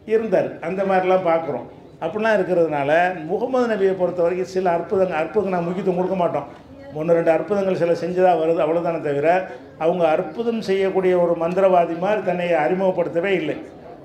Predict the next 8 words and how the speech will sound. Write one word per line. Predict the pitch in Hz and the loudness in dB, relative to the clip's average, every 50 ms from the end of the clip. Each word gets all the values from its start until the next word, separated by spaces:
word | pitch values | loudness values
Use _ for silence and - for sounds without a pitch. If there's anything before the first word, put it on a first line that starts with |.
| - - | -8 -2
அவங்க | 151 160 185 180 175 | 0 0 2 2 2
தன்னை | 165 175 165 165 160 156 151 - | 0 0 -2 -2 -4 -4 -4 -2
சீர்திருத்தவாதியாக | 196 233 262 254 240 214 175 220 202 196 185 180 180 180 185 | -2 0 2 2 2 2 2 2 2 4 2 2 2 0 0
தான் | 185 202 190 | 0 -2 -2
முகமது | 185 180 180 185 185 185 175 | -2 -2 0 0 0 0 -2
நபி | 170 175 180 | -2 -4 -4
நினைஞ்சாங்க, | 175 170 170 165 170 170 165 147 143 143 | -4 -2 -2 -2 0 0 0 0 -2 -2
அறிமுகப்படுத்தினாங்க. | 185 180 190 202 208 190 185 175 151 - - 147 135 120 - - - - | -2 -2 -2 0 0 0 0 0 -2 -2 -2 -4 -4 -4 -6 -10 -14 -18